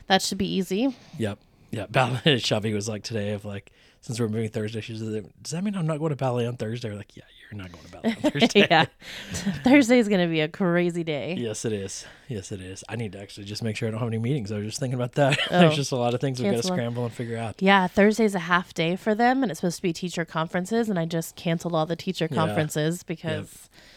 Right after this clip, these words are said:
Speaker 1: that's the m-, move date that the building
Speaker 2: Yeah.
Speaker 1: gave us, and that's the move date we're gonna take.
Speaker 2: We're gonna take it.
Speaker 1: Yep.
Speaker 2: So, yeah.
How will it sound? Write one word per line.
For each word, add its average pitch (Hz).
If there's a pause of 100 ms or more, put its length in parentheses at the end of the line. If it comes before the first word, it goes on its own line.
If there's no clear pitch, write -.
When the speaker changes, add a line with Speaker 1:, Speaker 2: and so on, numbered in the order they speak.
(200)
Speaker 1:
that's 156
the 190
m-, 180 (380)
move 208
date 220
that 214
the 220
building 220
Speaker 2:
Yeah. 233
Speaker 1:
gave 277
us, 214
and 170
that's 165
the 180
move 185
date 202
we're 196
gonna 240
take. 180 (440)
Speaker 2:
We're 101
gonna 113
take 98
it. - (200)
Speaker 1:
Yep. 175
Speaker 2:
So, 98 (220)
yeah. 147